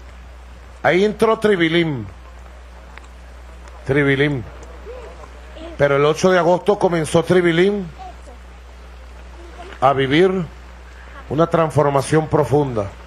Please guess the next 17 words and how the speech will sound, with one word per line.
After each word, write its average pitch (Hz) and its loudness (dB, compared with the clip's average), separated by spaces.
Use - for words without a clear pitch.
Y 156 0
cuando 156 2
el 147 0
cinco 233 0
de 180 2
julio 196 4
de 160 2
mil 156 -2
novecientos 165 2
setenta 156 0
y 143 -2
cinco 151 0
le 151 2
pusieron 175 2
el 180 2
sable 160 2
de 147 2